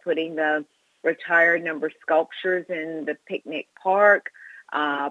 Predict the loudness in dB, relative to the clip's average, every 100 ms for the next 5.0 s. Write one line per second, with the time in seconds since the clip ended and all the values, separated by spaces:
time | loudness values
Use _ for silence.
0 | -4 0 2 0 -4 -6 -2 0 2 2
1 | -2 -6 -6 -6 -6 -10 -4 0 0 -2
2 | -6 -6 -6 -4 -2 0 -2 -6 _ _
3 | _ 0 2 2 -4 -4 -2 0 0 2
4 | 2 -2 -6 -14 -10 -6 -6 -8 -16